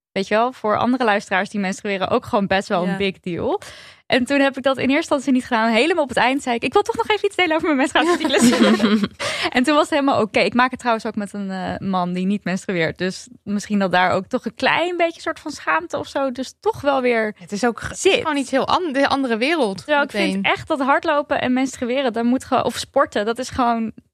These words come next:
Speaker 1: ook vet belangrijk. Dat er ook daarover gesproken wordt.
Speaker 3: Ja, en in
Speaker 2: Ja.
Speaker 3: jouw hardloopboek heb je daar ook al over geschreven.
Speaker 1: Heb ik het ook gedaan, ja.
Speaker 3: Ja.
Speaker 1: Maar schrijven is toch weer anders dan het dan
Speaker 3: Ja, dan
Speaker 1: weer
Speaker 3: het dan zeggen.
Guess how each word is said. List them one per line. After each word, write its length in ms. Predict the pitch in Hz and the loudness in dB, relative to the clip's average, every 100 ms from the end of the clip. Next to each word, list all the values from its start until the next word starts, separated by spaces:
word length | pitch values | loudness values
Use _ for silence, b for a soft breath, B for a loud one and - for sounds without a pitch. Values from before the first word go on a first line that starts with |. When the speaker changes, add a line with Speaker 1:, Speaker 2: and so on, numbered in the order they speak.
| - | 0
Speaker 1:
ook 260 | 294 320 | 2 2
vet 280 | - 196 190 | -2 -2 0
belangrijk. 420 | 196 180 185 202 | -2 -4 -4 -4
Dat 160 | 202 202 | -4 -2
er 100 | 220 | 0
ook 260 | 254 233 | 2 0
daarover 560 | 220 240 277 - 185 - | 2 4 4 0 -2 -6
gesproken 440 | - - - 165 | -20 -12 -10 -10
wordt. 200 | 165 - | -10 -6
Speaker 3:
Ja, 60 | 196 | -4
en 100 | 180 | -2
in 60 | 190 | -2
Speaker 2:
Ja. 60 | |
Speaker 3:
jouw 180 | 185 185 | 0 2
hardloopboek 580 | 185 214 175 160 165 - | 2 2 0 -2 -6 -8
heb 140 | 165 | -10
je 60 | - | -4
daar 160 | 165 170 | -4 -4
ook 120 | 175 | -4
al 100 | 175 | -4
over 140 | 180 | -6
geschreven. 300 | - - 339 | -8 0 0
Speaker 1:
Heb 100 | 240 | 2
ik 60 | 277 | 0
het 100 | 247 | 0
ook 60 | |
gedaan, 220 | - 220 233 | 2 2 2
ja. 100 | 190 | 2
Speaker 3:
Ja. 60 | |
Speaker 1:
Maar 120 | 196 220 | -2 -2
schrijven 380 | - 302 320 | 0 0 0
is 80 | 294 | -6
toch 180 | - 381 | -6 -2
weer 120 | - | 0
anders 340 | - 269 277 - | 0 0 -2 -2
dan 140 | 240 | -2
het 100 | 240 | -2
dan 140 | 226 220 | -2 -2
Speaker 3:
Ja, 140 | 196 | -2
dan 80 | 226 | -2
Speaker 1:
weer 220 | 220 208 | -2 0
Speaker 3:
het 80 | 208 | 0
dan 100 | 190 | -4
zeggen. 300 | 180 214 | 0 0